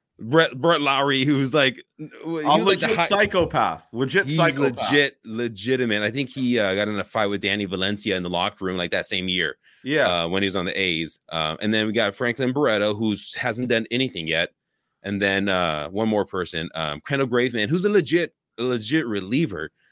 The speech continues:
Speaker 1: But if you trade a f-, three, four-time
Speaker 2: <laughs>
Speaker 1: All-Star M V P for a reliever, like, that's so athletic of them.
Speaker 2: Yeah,
Speaker 1: Just
Speaker 2: no, that was the most athletic trade ever. And, uh, and to be honest, like, I don't really know if I specifically remember,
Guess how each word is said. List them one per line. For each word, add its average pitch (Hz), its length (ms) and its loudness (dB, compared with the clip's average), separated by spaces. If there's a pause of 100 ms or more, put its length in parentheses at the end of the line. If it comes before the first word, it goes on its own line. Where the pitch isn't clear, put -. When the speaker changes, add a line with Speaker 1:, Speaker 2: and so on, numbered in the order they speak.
(160)
Speaker 1:
But 117 80 2
if 110 80 -4
you 156 100 -4
trade 131 220 0
a 101 60 -2
f-, - 120 -18 (320)
three, 127 160 -2
four-time 113 460 0
Speaker 2:
<laughs> - 20 -6
Speaker 1:
All-Star 104 680 2 (220)
M 135 140 0
V 131 160 2
P 123 300 -2
for 117 180 0
a 92 40 2
reliever, 117 600 0
like, 104 160 0
that's 113 180 -2
so 135 300 0
athletic 101 480 -2
of 85 140 -6
them. 71 180 -6
Speaker 2:
Yeah, 101 160 0
Speaker 1:
Just 92 240 -2
Speaker 2:
no, 131 100 4
that 151 200 4
was 180 180 2
the 175 80 -4
most 160 280 0
athletic 135 360 0
trade 131 220 -2
ever. 127 200 2
And, 139 160 -4
uh, 190 180 0 (580)
and 185 120 4
to 339 120 4
be 330 120 6
honest, 175 440 4
like, 120 240 0 (460)
I 165 120 4
don't 254 180 4
really 240 200 2
know 160 260 6
if 160 160 0
I 139 160 6
specifically 151 720 -2
remember, 117 840 0